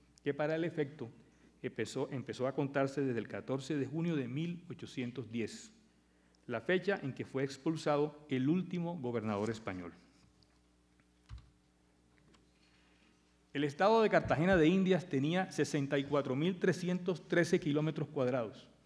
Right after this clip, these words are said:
más grande que la, la actual República de Costa Rica. Su población era de ciento dieciocho mil seiscientos ochenta y cinco habitantes, de los cuales noventa y tres por ciento, es decir,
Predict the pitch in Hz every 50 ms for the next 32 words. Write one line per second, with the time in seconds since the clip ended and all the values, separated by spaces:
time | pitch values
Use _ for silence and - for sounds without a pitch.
0 | _ _ _ _ _ - - 127 135 143 139 156 151 156 165 175 165 175 170 170
1 | 131 123 110 - - - 151 127 120 113 113 - - 127 131 143 147 131 135 139
2 | 135 143 143 135 139 120 117 113 113 - - - 101 - 117 110 110 - - -
3 | - _ _ _ _ _ _ _ _ _ _ _ _ _ _ _ _ _ _ _
4 | _ _ _ _ - - 156 - 151 143 151 147 135 143 160 180 190 190 185 185
5 | 175 165 151 127 - 160 165 175 175 175 170 151 147 143 135 - 135 123 - -
6 | 117 117 127 143 170 170 - - 147 139 139 143 147 143 143 143 160 139 - 135
7 | - 131 120 117 110 117 113 107 - 123 135 139 135 - 135 131 117 - 151 156
8 | 156 151 139 139 131 135 - - - - - - 139 131 127 - - 139 139 160
9 | 170 156 - - - 151 151 143 143 135 131 127 - 123 120 113 - 151 156 -
10 | - 160 135 - - 165 160 147 - - - - - - - - 117 131 143 139
11 | - 160 131 - - - -